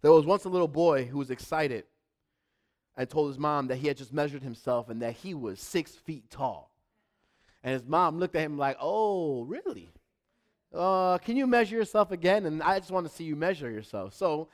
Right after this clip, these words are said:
she walked over and he took the ruler that he had, and, and, and indeed it was six rulers. He was six rulers high. The thing was that he was using a six-inch ruler as opposed to a twelve-inch ruler.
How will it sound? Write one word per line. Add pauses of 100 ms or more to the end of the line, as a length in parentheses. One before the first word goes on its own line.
(140)
she
walked
over
and
he
took
the
ruler
that
he
had,
and, (280)
and,
and
indeed
it
was (180)
six
rulers.
He
was
six
rulers
high. (560)
The
thing
was
that
he
was
using
a
six-inch
ruler (220)
as
opposed
to
a (160)
twelve-inch
ruler.